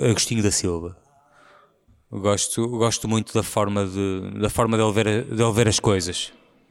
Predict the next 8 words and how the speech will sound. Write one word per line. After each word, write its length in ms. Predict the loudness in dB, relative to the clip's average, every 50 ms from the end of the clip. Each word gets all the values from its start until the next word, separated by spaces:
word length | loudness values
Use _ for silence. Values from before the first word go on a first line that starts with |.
| _ _ -8 -8
Então, 220 | -2 0 0 2
se 140 | 2 0 2
tivesse 440 | 2 2 4 4 4 4 2 -2 -4
que 220 | -4 0 0 0
destacar, 680 | 2 2 2 0 2 0 -2 -2 0 -2 0 0 0 0
assim, 560 | 0 0 -2 -2 -4 -6 -8 -8 -10 -10 -10 -6
algum 340 | -2 0 2 2 2 0 2
pensador 640 | 2 2 2 2 2 2 4 6 6 6 4 2